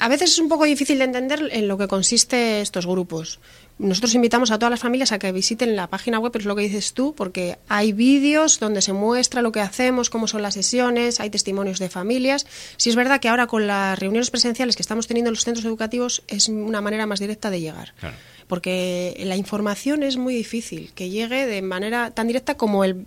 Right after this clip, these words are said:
Speaker 1: el tú a tú.
Speaker 2: Ujú.
Speaker 1: El año pasado todavía mantenemos los grupos online, que empezamos con el covid,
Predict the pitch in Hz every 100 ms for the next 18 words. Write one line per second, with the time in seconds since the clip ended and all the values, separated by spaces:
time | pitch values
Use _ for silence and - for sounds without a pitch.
0 | - 196 196 247 170 - 160 - - 107
1 | 104 - - - 202 202 226 262 262 -
2 | 277 - - - 202 233 285 254 220 214
3 | 214 185 - 190 185 233 269 262 269 -
4 | 208 220 254 254 302 - _ - - _
5 | _ _ _ _ - 196 175 185 185 180
6 | 208 202 196 196 190 196 190 185 185 180
7 | 214 226 269